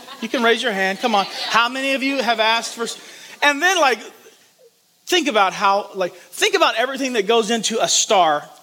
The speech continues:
exploding and the light traveling across the universe at that exact moment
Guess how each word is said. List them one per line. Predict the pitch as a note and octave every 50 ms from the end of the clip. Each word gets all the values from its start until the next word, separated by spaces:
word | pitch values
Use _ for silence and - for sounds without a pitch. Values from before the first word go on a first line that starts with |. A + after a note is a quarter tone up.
| -
exploding | A3+ A3 - - - - - - B3+ C#4 C4 B3+ A#3 G#3 F3 D#3+ D#3 E3+ E3+ - - _ _ _ _ _ - - - -
and | A3 A3 A3+
the | A3 G#3+
light | A3 A#3 B3+ C4 C4+ C4 -
traveling | - - B3+ A#3 A#3 A3 A3 A3+ A#3 -
across | A#3 G#3+ - - - C4 C#4 C#4 C#4 C4 - -
the | - C4
universe | A#3 A#3+ B3+ B3 A#3 G#3+ A3 G#3+ - - - - - -
at | G#3+ G#3+ G#3+
that | - B3 B3+ B3+
exact | A#3 G#3 F3+ E3+ D3+ A#3 B3+ C4 C#4+ C#4+ - - - - _ _ _ -
moment | G3 A3 A#3+ C4 C#4+ C#4+ C#4 C4+ A#3+ G3+ F#3 G#3 G#3